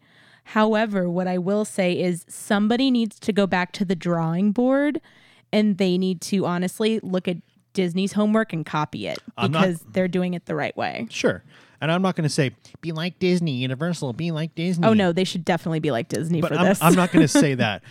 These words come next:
Speaker 2: But the reason why I go to a quick service restaurant is to get my food quickly, eat it quickly, and then move on to the next thing that I wanna do during my day.
Speaker 1: Right.
Speaker 2: If I wanted a waiter, I would go to a sit-down restaurant.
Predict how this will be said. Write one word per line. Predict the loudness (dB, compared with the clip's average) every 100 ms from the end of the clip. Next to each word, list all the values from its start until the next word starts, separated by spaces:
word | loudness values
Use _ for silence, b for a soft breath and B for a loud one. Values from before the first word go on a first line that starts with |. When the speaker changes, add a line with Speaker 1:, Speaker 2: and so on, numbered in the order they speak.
| B B B B
Speaker 2:
But | 2 2 0 b b _
the | 0
reason | 4 2 4 2 2
why | 2 2
I | 2
go | 2
to | 2 0
a |
quick | -6 -8 -8
service | -4 0 2 0 -2
restaurant | -4 -2 -4 -2 -4 -10 b b b _
is | -6
to | -4
get | -2 -4
my | -2 -4
food | -2 -4 -4
quickly, | -4 -2 -2 -6 -8 -6
eat | -4
it | -4
quickly, | -2 -2 0 -2 -4
and | -2 -2
then | 0
move | 0 0
on | 0 -2
to | -4
the | -6
next | -6 -8 -12
thing | -8 -8 -6
that | -8
I |
wanna | -6 -6 -6
do | -8 -10
during | -8 -10 -10
my | -10
day. | -10 -10 -12 -10
Speaker 1:
Right. | -4 -2 0
Speaker 2:
If | 0 2
I |
wanted | 4 4 4
a | 2
waiter, | -2 -4 -6 -2 0 0 -2 b
I | -6
would | -6 -2
go | 0
to | 2 2
a |
sit-down | 0 -4 -4 -4 -6 -8
restaurant. | -12 -14 -14 -14 -16 -18